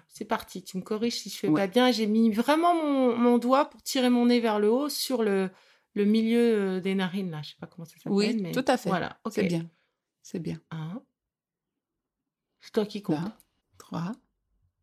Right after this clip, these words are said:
Speaker 2: Quatre. Cinq. Six. Sept. Huit.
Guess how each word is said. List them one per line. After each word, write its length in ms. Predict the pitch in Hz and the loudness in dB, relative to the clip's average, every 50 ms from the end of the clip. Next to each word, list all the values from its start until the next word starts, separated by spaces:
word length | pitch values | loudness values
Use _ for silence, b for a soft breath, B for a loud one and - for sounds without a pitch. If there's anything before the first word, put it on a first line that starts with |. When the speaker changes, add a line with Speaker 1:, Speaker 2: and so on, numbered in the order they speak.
| _ _ _ _ _ _ _ _ _ _ _ _ _ _ - | _ _ _ _ _ _ _ _ _ _ _ _ _ _ -8
Speaker 2:
Quatre. 500 | - 160 151 151 165 - - - - 302 392 480 - _ _ _ _ _ _ _ _ _ _ _ _ _ _ _ _ _ _ | -6 -6 -4 -6 -6 -10 -12 -8 -6 -6 -6 -6 -8 _ _ _ _ _ _ _ _ _ _ _ _ _ _ _ _ _ _
Cinq. 460 | - - - - 165 160 170 220 311 - - - - _ _ _ _ _ _ _ _ _ _ _ _ _ _ _ _ _ _ _ _ | -16 -14 -8 -4 -2 0 0 0 -2 -2 -6 -16 -20 _ _ _ _ _ _ _ _ _ _ _ _ _ _ _ _ _ _ _ _
Six. 880 | - - - - - - 175 175 214 359 415 - - - - - - _ _ _ _ _ _ _ _ _ _ _ _ _ _ _ _ _ _ _ _ _ | -18 -14 -12 -8 -4 -2 -2 0 0 0 -2 -4 -8 -14 -14 -16 -20 _ _ _ _ _ _ _ _ _ _ _ _ _ _ _ _ _ _ _ _ _
Sept. 720 | - - - - - 180 180 202 294 - - _ - - _ _ _ _ _ _ _ _ _ _ _ _ _ _ _ _ _ _ _ _ _ - | -16 -12 -10 -8 -6 -4 -4 -4 -6 -8 -10 _ -20 -20 _ _ _ _ _ _ _ _ _ _ _ _ _ _ _ _ _ _ _ _ _ -6
Huit. 680 | 214 - 151 147 165 175 220 302 - - _ _ - - | -4 -2 -2 0 0 0 0 0 -2 -4 _ _ -20 -20